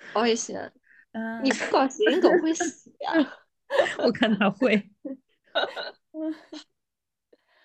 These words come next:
Speaker 2: 你真的是。
Speaker 3: 对，然后今天我们请到瑞瑞，也是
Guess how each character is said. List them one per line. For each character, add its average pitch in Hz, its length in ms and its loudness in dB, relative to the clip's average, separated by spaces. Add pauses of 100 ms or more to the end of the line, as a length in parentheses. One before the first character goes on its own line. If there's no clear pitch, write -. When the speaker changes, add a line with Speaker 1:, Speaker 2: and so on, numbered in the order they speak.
(140)
Speaker 2:
你 247 140 -12
真 294 120 -6
的 214 160 4
是。 - 40 -6
Speaker 3:
对， - 40 -10
然 226 140 2
后 285 140 2
今 294 200 -6
天 311 160 0
我 269 80 2
们 196 220 0
请 226 180 -2
到 196 120 2
瑞 214 160 2
瑞， 220 180 6
也 190 160 4
是 214 340 0